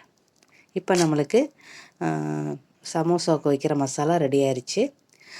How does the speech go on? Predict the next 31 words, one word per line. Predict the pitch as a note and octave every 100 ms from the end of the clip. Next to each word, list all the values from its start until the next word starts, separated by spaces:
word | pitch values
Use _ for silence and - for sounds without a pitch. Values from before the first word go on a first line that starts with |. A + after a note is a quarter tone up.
| -
நம்ம | - D#3+
வந்து | D#3 F#3+
அவிச்சது | E3+ D3+ F#3 - F#3
வந்து | D#3+ D#3 G#3+ D#4 G3+
உருளைக்கிழங்கு | F3 F#3 F3 D3+
மட்டும் | C#3+ D#3
தான் | A3
நம்ம | E3+ C3
அவிச்சிருக்கிறோம். | B2 B2 A#2 A#2 - _ _ _ _ _ - _ _
இப்ப | G3 G3 G#3
இந்த | E3+ D3+
மாவும் | D#3+ F#3+
நம்மளுக்கு | F3 D#3+ E3
நல்லா | D3 D3+ D#3
சாஃப்டா | C#3+ C#3 -
இருக்கு. | C#3 C3+ - C4 D4+ _
கையை | - F3 F#3
வச்சு | E3 D3+ E3
நல்லா | C#3+ C#3+ A3+ - _ _ - -
நீல | F3 G3 G3
வாகுல | D3+ D3 D3+ D#3+ - -
அப்படியே | - C3+ D3 D#3+
நல்லா | D#3+ D3+ D3+
உருட்டி | D#3 -
நல்லா | D3+ D#3+ E3
சாஃப்டா | D#3+ D#3+ E3+
பிணைஞ்சினாலே | E3 D3+ D3+ C#3+ D3+
உங்களுக்கு | A3+
நல்லா | F3+ D3 E3 -
சாஃப்டா | D3+ E3 -
வந்துரும். | F3 C3+ C3+ C3+